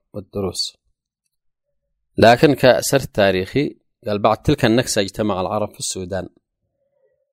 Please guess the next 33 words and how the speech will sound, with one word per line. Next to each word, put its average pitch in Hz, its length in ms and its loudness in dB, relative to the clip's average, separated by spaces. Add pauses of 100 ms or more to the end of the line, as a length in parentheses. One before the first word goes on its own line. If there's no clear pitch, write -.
(180)
اجتماع 110 420 2
على 107 100 2
المستوى 110 320 0
الرسمي 107 400 -4
العربي 92 440 -6
ليعلنوا 98 520 -4
ما 95 220 -8
أسموها 101 440 -8
بلاءاتهم 95 760 -6
الثلاث: 117 500 -2 (500)
لا 90 180 -6
صلح، - 500 -6
لا 95 120 -8
تفاوض، 107 560 0 (180)
لا 107 80 -2
اعتراف. 92 400 -4 (1160)
ولكن 147 340 4
للأسف 127 420 2
لم 107 180 0
يبق 110 220 -4
شيء 101 300 -6
الآن 95 380 -10
من 95 180 -12
تلك - 240 -14
اللاءات. 90 580 -10 (1080)
وحتى 131 300 0
النظام 101 380 4
السوداني 95 580 -2
تخلى 95 400 -6
عن 95 160 -8
تلك - 240 -14
اللاءات 90 440 -8
الثلاث. 104 420 -8